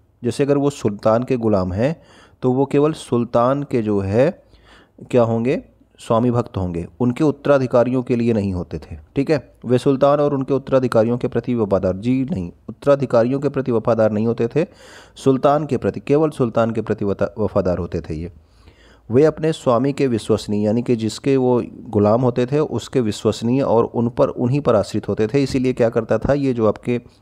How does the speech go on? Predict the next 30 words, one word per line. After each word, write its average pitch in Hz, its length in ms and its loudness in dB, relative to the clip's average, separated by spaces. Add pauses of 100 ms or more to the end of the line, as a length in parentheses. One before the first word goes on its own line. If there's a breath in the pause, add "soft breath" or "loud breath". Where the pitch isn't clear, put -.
(100)
सुल्तान 120 420 2
होते 104 240 -2
थे 151 160 0
वो 139 280 0
इन 127 140 0
पर 143 200 2
जो 113 160 0
है 107 120 2
विश्वास 101 420 -2
करते 113 300 -2
थे 165 180 -2 (480 loud breath)
और 120 240 4
गुलाम 113 400 2
भी 127 120 2
जो 110 120 2
है 104 120 2
अपने 123 220 -2
सुल्तान 98 440 -2
पर 101 160 -2
ही 104 120 -2
विश्वास 101 400 -4
करते 107 280 -4
थे। 160 160 -4
तो 147 120 -2
ऑप्शन 123 320 0
नंबर 120 280 0
जो 120 140 0
आपका 110 220 0
डी 113 360 -2
है 80 140 -6